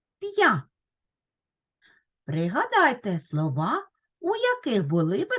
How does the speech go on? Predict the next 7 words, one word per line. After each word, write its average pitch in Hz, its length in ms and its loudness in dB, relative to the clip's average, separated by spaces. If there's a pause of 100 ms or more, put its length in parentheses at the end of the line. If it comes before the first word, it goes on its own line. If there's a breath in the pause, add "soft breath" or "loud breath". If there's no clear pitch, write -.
такі 170 280 -2
самі 165 420 -4
склади. 208 600 -2 (420)
М'я. 349 600 0 (3250)
В'я, 190 680 -2 (1000)
я. 349 400 2 (2250)
М'ята. 311 840 2